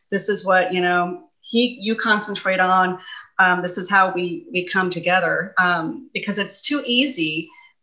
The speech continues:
to, like, start trying to do it. For me, this is my, this is one of my weaknesses. So, you know, it's too easy for me to be like, "Oh, I, I don't think that's being done. I need to jump over here and be, and I, I need to do this and I need to do that." And just know, "Look, you know,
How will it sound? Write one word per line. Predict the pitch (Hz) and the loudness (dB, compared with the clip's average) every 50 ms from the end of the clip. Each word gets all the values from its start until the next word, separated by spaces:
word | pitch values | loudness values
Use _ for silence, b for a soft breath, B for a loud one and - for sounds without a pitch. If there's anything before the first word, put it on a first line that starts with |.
| - - | -4 -2
to, | - 190 180 180 175 175 170 - | 0 0 0 0 0 0 -2 0
like, | - 180 175 - - | 0 0 0 0 0
start | - - - 208 196 - | 0 2 2 2 2 2
trying | - 208 208 196 180 | 2 2 2 2 0
to | 180 | -2
do | 180 190 185 | -2 -2 -2
it. | 175 - - - - - _ _ | -2 -4 -4 -8 -12 -18 _ _
For | - 220 | 0 2
me, | 220 226 202 151 143 160 160 - | 4 4 2 2 0 -6 -8 -6
this | 196 202 196 - | -6 -4 -4 -2
is | 214 185 202 | -4 -2 2
my, | 208 202 202 - 254 | 2 2 2 4 2
this | 277 277 - | 2 4 2
is | 349 156 | 2 4
one | - 285 277 | 4 4 4
of | 254 208 | 4 4
my | 202 202 202 202 175 | 4 4 4 4 2
weaknesses. | 180 170 - - - - - - - - | -2 -4 -6 -8 -10 -10 -10 -10 -4 0
So, | - 208 202 196 196 208 | 2 4 4 4 4 2
you | 214 208 | 2 0
know, | 202 | 0
it's | 196 190 - | 0 -2 -2
too | - 262 254 | 0 0 0
easy | 247 247 233 226 | 0 -2 -4 -4
for | 220 | -2
me | 202 202 202 | -2 -2 -2
to | 185 180 | -2 0
be | 180 190 | -2 0
like, | 180 175 170 170 - - - B B B B B B B | 2 2 2 2 0 -4 -12 B B B B B B B
"Oh, | 202 196 190 175 - - - - | 6 6 6 6 2 -2 -4 -4
I, | 165 156 - - - _ _ - | -4 -4 -6 -8 -12 _ _ -10
I | 170 170 | -4 0
don't | 165 180 175 | 0 0 2
think | 214 226 - | 2 2 2
that's | 220 214 208 - | 2 0 2 2
being | - 202 202 190 | 2 2 4 4
done. | 220 320 339 220 | 6 6 6 6
I | 185 190 | 4 2
need | 190 196 | 2 0
to | 185 185 | -2 -2
jump | 175 185 180 170 160 | 0 0 0 0 0
over | 185 185 196 | -2 -2 -2
here | 185 196 269 320 269 | 0 2 2 4 4
and | 214 190 | 2 2
be, | 175 180 180 180 175 | 0 -2 -2 -4 -4
and | 175 180 | 0 4
I, | 190 190 190 196 190 | 4 4 4 4 2
I | 381 | 2
need | 381 381 190 190 180 | 0 0 -2 -2 -4
to | 170 | -2
do | - 220 214 | 2 2 4
this | - - 196 190 - | 4 4 2 2 0
and | 214 190 | 0 0
I | 190 | 2
need | 196 190 170 | 2 0 0
to | 165 185 | -2 -4
do | 185 185 | -2 2
that." | 233 311 339 262 - - B B B B B B B - | 4 4 4 4 2 -2 B B B B B B B 0
And | 214 208 208 196 - | 0 0 0 0 0
just | - 226 226 240 | 0 2 2 2
know, | 226 214 214 | 2 2 4
"Look, | 214 254 233 180 - - - - | 4 4 4 2 2 -2 -8 -4
you | 202 196 | -2 -2
know, | 190 180 180 175 - | 0 0 -2 -4 -6